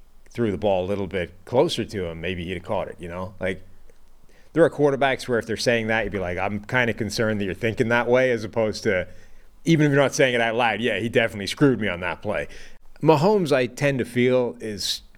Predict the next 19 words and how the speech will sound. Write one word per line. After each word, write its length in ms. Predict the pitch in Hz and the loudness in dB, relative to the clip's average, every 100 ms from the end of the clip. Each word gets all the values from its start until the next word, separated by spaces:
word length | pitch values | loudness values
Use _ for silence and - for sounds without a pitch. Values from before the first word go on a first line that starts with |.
| - | -10
impervious 640 | 120 107 117 110 113 117 - | -6 -4 -2 0 2 0 0
to 80 | |
that 180 | 113 113 | 0 0
kind 180 | 123 110 | 0 -2
of 60 | 104 | 0
stuff 360 | 123 117 117 | 2 0 -2
and 160 | 90 92 | -10 -10
just 160 | 92 | -8
keeps 240 | - 107 - | -4 -4 -2
going 420 | 113 107 104 107 | 0 0 0 -4
and 360 | 92 92 90 90 92 - | -8 -6 -6 -6 -10 -6
believes 540 | - 113 107 110 107 - | 0 2 2 -2 -2 0
that 180 | 117 101 - - - - | 0 0 -8 -20 -18 -4
everybody 400 | 101 104 104 107 | -2 -2 -2 0
will 120 | 101 | 0
get 160 | 107 110 | 2 0
it 100 | 90 | 2
right 260 | 107 113 | 0 0
eventually. 600 | 107 107 110 - 123 127 | 0 -2 -2 0 0 0